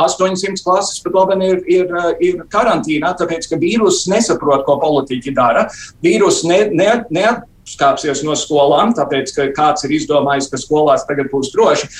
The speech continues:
Bet pēdējais, ko es par to gribu pateikt, šonedēļ Amerikas zāļu aģentūra gandrīz noteikti apstiprinās vienas no tām vakcīnu-, vienās, vienu no tām vakcīnām bērniem no pieci līdz, eh, līdz vienpadsmit, kas ir, ir palikušais vecums Amerikā.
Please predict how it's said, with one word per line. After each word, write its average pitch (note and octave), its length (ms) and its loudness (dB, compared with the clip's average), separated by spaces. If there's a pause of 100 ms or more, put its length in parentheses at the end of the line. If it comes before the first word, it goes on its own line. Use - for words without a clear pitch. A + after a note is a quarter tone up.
(160)
Bet F4 140 2
pēdējais, A#3 400 4
ko G3 100 2
es F#3 100 2
par - 120 -6
to G#3 120 0
gribu F3 240 -2
pateikt, E3+ 400 -2
šonedēļ F#3+ 480 0
Amerikas F3+ 460 -2
zāļu E3+ 340 4
aģentūra D3 560 -2
gandrīz D3 400 -2
noteikti D#3+ 480 0
apstiprinās C#3+ 760 0
vienas D#3+ 360 0
no D3 80 0
tām C#3+ 220 2
vakcīnu-, C#3 540 -4
vienās, D#3+ 360 2
vienu D#3+ 240 0
no D3+ 160 0
tām C#3+ 180 2
vakcīnām C#3 520 2
bērniem D3 380 2
no C3+ 120 0
pieci C#3 400 0
līdz, C3 400 -2
eh, C3 300 0 (220)
līdz C#3+ 280 2
vienpadsmit, C#3 640 0
kas B2 200 0
ir, C3 280 2
ir C#3 200 2 (120)
palikušais C#3 600 0
vecums C#3+ 440 0
Amerikā. C3 540 2